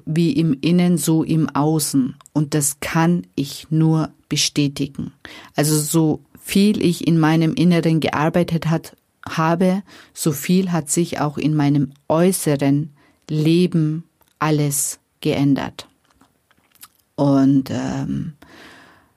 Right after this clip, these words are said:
um euch auch den Zugang zu diesem Tool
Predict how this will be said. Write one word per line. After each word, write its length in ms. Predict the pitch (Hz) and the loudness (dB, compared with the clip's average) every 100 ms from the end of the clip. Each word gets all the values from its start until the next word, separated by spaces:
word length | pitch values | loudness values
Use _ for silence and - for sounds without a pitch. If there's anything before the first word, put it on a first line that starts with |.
| _ _ - | _ _ -2
um 260 | 160 156 | 0 0
euch 560 | 151 156 180 220 - - | 2 2 2 2 -2 -4
auch 260 | 156 156 | -2 -2
den 220 | - 160 147 | -2 -2 0
Zugang 800 | - - 208 226 185 147 135 135 - _ _ _ _ - _ _ | 0 2 2 2 0 0 0 -2 -10 _ _ _ _ -20 _ _
zu 280 | - - 156 | -8 -4 -4
diesem 720 | 143 175 202 208 - 202 190 - | 0 2 2 0 0 -2 -2 -6
Tool 500 | - 190 196 185 | -2 2 2 2